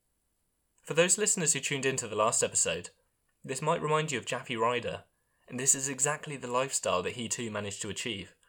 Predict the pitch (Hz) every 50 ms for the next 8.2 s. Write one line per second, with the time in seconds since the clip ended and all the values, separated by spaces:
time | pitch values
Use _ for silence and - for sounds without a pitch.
0 | _ _ _ _ _ _ _ _ _ _ - 131 127 127 151 143 - - - 123
1 | 120 117 123 127 127 123 120 120 135 147 - - - 82 - - 82 - - 90
2 | 85 78 - - - 95 85 - 90 85 82 90 - - - - - - - -
3 | - 117 117 113 120 123 120 - 120 117 - 113 - - - 110 113 110 - -
4 | 110 113 - 123 120 131 - - - - - 139 135 131 120 - - - 131 123
5 | - - 107 - 98 90 90 - - _ _ _ _ - - 110 - - - 120
6 | 120 120 107 85 80 87 90 - - 95 98 98 110 104 110 101 98 98 90 101
7 | 98 92 - 107 98 98 - 95 90 101 104 98 98 98 104 104 95 92 95 -
8 | - - -